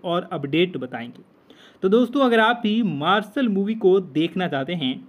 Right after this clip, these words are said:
और पूरी अपडेट जानना चाहते हैं और रिव्यू देखना चाहते हैं कि यह मूवी कब बनी थी, कैसी बनी है, कब हिट हुई थी और कितनी कमाई हुई थी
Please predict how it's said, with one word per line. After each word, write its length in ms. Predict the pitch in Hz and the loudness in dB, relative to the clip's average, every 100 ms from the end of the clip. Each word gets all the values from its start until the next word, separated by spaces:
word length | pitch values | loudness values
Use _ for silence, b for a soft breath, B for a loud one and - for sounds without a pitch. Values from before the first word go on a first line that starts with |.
| - | -4
और 140 | 185 | -2
पूरी 300 | 196 202 233 | -2 -2 0
अपडेट 560 | 240 190 185 185 277 254 | 2 0 2 2 2 2
जानना 340 | 175 180 185 | 2 2 0
चाहते 280 | 180 160 180 | -2 -2 -2
हैं 140 | 185 180 | 0 0
और 140 | 175 | 0
रिव्यू 380 | 151 202 233 294 | 0 2 6 6
देखना 300 | 226 220 214 | 4 2 0
चाहते 240 | 202 202 | -2 -2
हैं 120 | 226 | -2
कि 80 | 220 | 0
यह 100 | 202 | 0
मूवी 260 | 185 175 196 - | 0 -2 -6 -4
कब 160 | 185 185 | -2 0
बनी 240 | 185 190 | 0 -2
थी, 320 | 214 190 190 185 | -2 -4 -6 -4
कैसी 280 | 160 170 208 | -2 -2 -4
बनी 240 | 190 196 | -2 -2
है, 180 | 185 190 | 0 -2
कब 220 | 190 185 | -2 -6
हिट 280 | 156 165 180 | -6 -8 -8
हुई 120 | 185 | -8
थी 220 | 185 185 180 | -8 -4 -2
और 180 | 170 - | -2 -6
कितनी 220 | 170 190 | -8 -8
कमाई 380 | 185 139 147 185 | -6 -6 -2 -2
हुई 120 | 175 | -2
थी 240 | - 127 | -6 -8